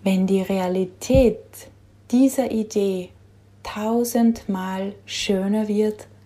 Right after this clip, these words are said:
als die Idee selber, die du dir gerade vorstellen kannst?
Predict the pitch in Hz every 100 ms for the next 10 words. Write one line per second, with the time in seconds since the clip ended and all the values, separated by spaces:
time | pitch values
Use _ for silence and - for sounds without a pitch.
0 | - 208 190 - - - 208 - 214 -
1 | 185 185 - 190 196 208 214 214 196 220
2 | 220 214 208 202 196 190 202 - 226 226
3 | - 180 180 - 185 190 - -